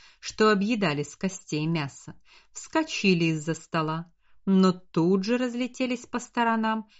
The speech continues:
под ударами тяжёлых кулаков. Часовые у казармы закричали,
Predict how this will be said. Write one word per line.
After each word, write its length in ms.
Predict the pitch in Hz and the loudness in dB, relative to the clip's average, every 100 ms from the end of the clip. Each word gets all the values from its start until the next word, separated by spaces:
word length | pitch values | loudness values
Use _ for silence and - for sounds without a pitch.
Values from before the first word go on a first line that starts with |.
| - | -12
под 220 | - 285 208 | -4 0 2
ударами 480 | 156 151 147 139 | 2 0 -4 -4
тяжёлых 560 | 135 139 - 131 135 - | -6 -8 -6 -8 -8 -10
кулаков. 680 | - 139 135 - 131 - _ _ - _ _ _ - | -10 -10 -10 -12 -14 -16 _ _ -20 _ _ _ -20
Часовые 680 | - 156 147 165 151 160 185 | -10 -8 -6 -2 0 4 4
у 80 | 180 | 4
казармы 540 | 175 165 175 185 190 | 0 0 0 2 0
закричали, 840 | 180 190 208 208 - 247 165 143 | 0 -4 -6 -8 -6 -4 -4 -6